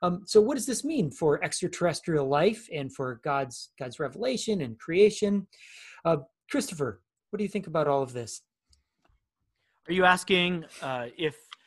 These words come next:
Speaker 2: if there were evidence of extraterrestrial life, would that, uh, would that be an insurmountable, uh, impediment for my faith? Is that what you're asking?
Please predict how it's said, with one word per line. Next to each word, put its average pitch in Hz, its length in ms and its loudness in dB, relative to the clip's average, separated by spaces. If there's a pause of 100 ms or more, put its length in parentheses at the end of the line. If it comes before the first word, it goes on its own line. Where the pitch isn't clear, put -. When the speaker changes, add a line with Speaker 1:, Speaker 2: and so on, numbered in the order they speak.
(280)
Speaker 2:
if 151 180 -2
there 170 220 6
were 165 260 0
evidence 175 420 2
of 139 220 0
extraterrestrial 143 800 -2
life, 127 420 0
would 139 420 -2
that, 139 300 4 (640)
uh, 107 580 -4 (2250)
would 151 100 -10
that 170 220 0
be 139 440 0 (1300)
an 135 160 -6
insurmountable, 143 1160 0 (460)
uh, 120 220 2
impediment 143 500 0
for 135 100 -12
my 123 140 -2
faith? - 340 -10
Is 117 80 -14
that 147 100 2
what 151 80 -2
you're 156 100 6
asking? 185 280 -2